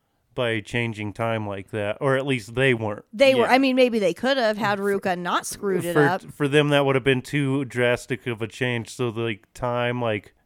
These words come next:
Speaker 1: corrects itself
Speaker 3: Yeah.
Speaker 1: as, as best it can.
Speaker 3: So the Alpha World line, by the way, is the one where Kurisu is, uh, alive.
Speaker 2: Okay.
Speaker 3: So he went from the Beta to the Alpha originally.
Speaker 2: Okay, yeah, he was in a Beta timeline.
Speaker 1: So you have twin timelines, and then their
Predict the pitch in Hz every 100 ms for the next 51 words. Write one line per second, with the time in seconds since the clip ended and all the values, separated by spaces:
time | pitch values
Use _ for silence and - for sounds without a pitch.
0 | - 123 120 120 - 123 107 - 120 110
1 | - _ _ _ _ _ _ _ - 110
2 | 107 127 151 127 110 139 127 - 120 -
3 | 120 104 98 107 _ - 131 120 135 160
4 | 151 127 117 104 104 101 101 98 98 92
5 | 98 98 95 90 90 - 92 90 92 -
6 | 92 87 87 82 - 98 95 90 - -
7 | 95 95 92 - 95 - - - _ _
8 | - 208 233 - 143 135 131 110 107 101
9 | 95 104 92 92 - 95 95 92 - -
10 | - _ _ _ _ _ _ _ _ _
11 | 101 92 92 - 101 113 - 214 220 208
12 | 185 196 180 233 247 233 220 190 202 185
13 | 180 196 175 175 165 160 160 160 170 180
14 | 151 160 151 - 143 147 147 147 127 117
15 | 113 110 110 104 - 143 120 120 117 113
16 | 98